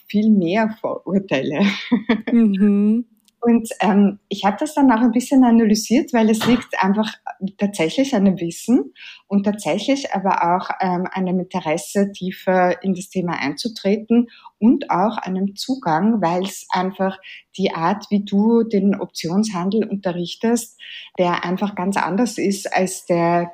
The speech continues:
Speaker 1: gängige Optionshandel. Und das liegt einfach auch daran, dass zum Beispiel Short Puts zu verkaufen nicht auf jeder Trading-Plattform geht.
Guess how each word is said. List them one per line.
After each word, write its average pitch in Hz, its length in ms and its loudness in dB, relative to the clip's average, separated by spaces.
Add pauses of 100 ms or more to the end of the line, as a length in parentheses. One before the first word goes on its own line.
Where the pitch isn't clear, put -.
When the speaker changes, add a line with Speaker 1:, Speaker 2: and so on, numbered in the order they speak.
Speaker 1:
gängige 196 480 4
Optionshandel. 170 880 -2
Und 214 220 -4
das 196 180 -6
liegt 220 320 -6
einfach 170 300 -4
auch 165 260 -6
daran, 170 640 -2 (400)
dass 190 220 0
zum 180 100 -6
Beispiel 180 640 0 (160)
Short 175 440 -2
Puts - 680 -2
zu - 140 -2
verkaufen 202 840 0
nicht 214 360 2
auf - 100 -8
jeder 180 600 2
Trading-Plattform 160 960 -2
geht. 127 380 -6